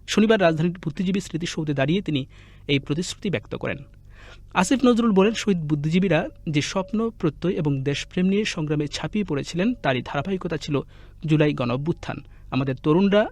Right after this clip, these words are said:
ছাত্ররা জীবনের মায়া উপেক্ষা করে গণতন্ত্র, মানুষের অধিকার, বৈষম্যহীন ও শোষণমুক্ত সমাজ প্রতিষ্ঠার জন্য লড়াই করেছে।"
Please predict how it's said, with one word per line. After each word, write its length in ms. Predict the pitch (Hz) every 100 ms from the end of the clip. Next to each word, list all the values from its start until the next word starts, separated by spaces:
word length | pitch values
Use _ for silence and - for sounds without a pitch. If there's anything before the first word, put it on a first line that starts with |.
| -
ছাত্ররা 480 | - 208 180 127 - - - -
জীবনের 380 | 160 202 254 262
মায়া 140 | 214 202
উপেক্ষা 360 | - 208 -
করে 180 | 196 202
গণতন্ত্র, 600 | 175 151 151 147 - 196
মানুষের 340 | 202 180 -
অধিকার, 340 | 143 147 170 175 226
বৈষম্যহীন 480 | 156 - 156 160 226
ও 160 | 147 -
শোষণমুক্ত 520 | - 208 247 233 -
সমাজ 340 | 202 165 151 -
প্রতিষ্ঠার 400 | 151 147 - 151
জন্য 280 | 185 147 110 - - -
লড়াই 220 | 175 120
করেছে।" 380 | 107 110 113